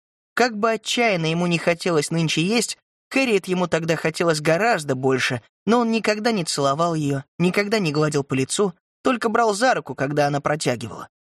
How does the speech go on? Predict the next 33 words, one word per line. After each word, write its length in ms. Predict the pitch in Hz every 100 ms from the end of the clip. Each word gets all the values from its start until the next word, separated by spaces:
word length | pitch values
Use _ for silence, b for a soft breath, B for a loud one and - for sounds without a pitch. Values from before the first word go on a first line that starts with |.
| _ _ _ _ -
Не 200 | 165 190
считая 380 | - 220 240 220
того 240 | 202 214
раза 240 | 254 262 214
на 100 | 196
горнолыжном 640 | 185 185 190 220 196 185
курорте 440 | - 190 233 208
«Сахарная 560 | 185 208 190 190 190 185
голова». 480 | 185 196 202 143 - - _ -
Разумеется, 540 | 240 277 339 277 262
и 60 | 226
тогда 440 | 226 226 262 208
обниматься 560 | 160 156 185 240 247 160
и 20 |
целоваться 600 | - 170 175 202 175 156
стала 480 | - 175 165 151 147
она, 380 | 165 185 202 139
а 40 |
не 140 | 127 127
он. 240 | 117 101 - _ _ _ _ _ _ _ _ _
Он 200 | 208 247
сосал 440 | - 226 - 240
карамельку, 640 | 202 214 220 240 160 -
чтобы 300 | 131 - 160
хоть 180 | 151 165
чем-то 320 | - 190 185
смочить 460 | 165 170 156 - 165
горло. 420 | 147 127 110 139 - _ _
Растягивал, 680 | 214 233 - 277 247 170 151
чтобы 300 | 147 165 170
ее 140 | 175
хватило 420 | 170 180 170 180 170
подольше, 600 | 175 175 190 139 -